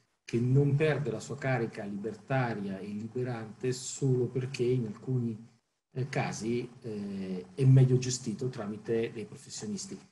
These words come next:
Faccio sempre un esempio. Eh, a metà degli anni novanta io avevo un S M T P server a casa mia,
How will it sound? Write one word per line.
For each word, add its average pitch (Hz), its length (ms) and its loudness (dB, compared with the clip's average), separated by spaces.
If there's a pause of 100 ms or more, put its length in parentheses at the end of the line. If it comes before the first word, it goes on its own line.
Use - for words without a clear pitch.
(300)
Faccio - 220 -6
sempre 170 260 2
un 139 60 4
esempio. 98 560 -4 (560)
Eh, 123 360 -2
a 170 100 -2
metà 185 220 4
degli 185 180 4
anni 175 140 4
novanta 180 720 0
io 156 160 2
avevo 143 280 4
un 131 100 4
S - 160 0
M 143 80 0
T 139 140 -4
P 135 80 -6
server 127 420 -2
a 147 80 -6
casa 117 240 -8
mia, 95 240 -8